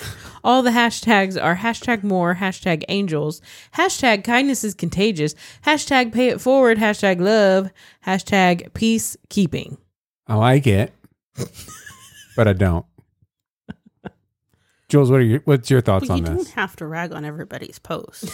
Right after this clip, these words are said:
Speaker 2: I'm not ragging on anybody's post. Listen, I understand it. Here's my problem.
Speaker 1: <laughs> I'm not ragging on everybody. It's just this one.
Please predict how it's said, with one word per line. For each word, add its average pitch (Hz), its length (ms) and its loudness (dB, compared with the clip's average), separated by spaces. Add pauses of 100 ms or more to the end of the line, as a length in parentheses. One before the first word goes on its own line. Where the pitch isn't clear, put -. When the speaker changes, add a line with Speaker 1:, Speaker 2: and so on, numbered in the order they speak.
(120)
Speaker 2:
I'm 233 140 0
not 302 180 2
ragging 254 380 0
on 226 160 2
anybody's 180 460 4
post. 190 240 0
Listen, 151 240 -2
I 143 180 -2
understand 131 400 -4
it. - 80 -18
Here's 156 220 -2
my 139 100 0
problem. - 520 -8
Speaker 1:
<laughs> - 100 -20
I'm - 100 -12 (1800)
not 339 200 2
ragging 208 320 4
on 170 300 0
everybody. 180 400 0
It's 151 80 -6
just 185 180 -6
this - 160 -8
one. - 120 -10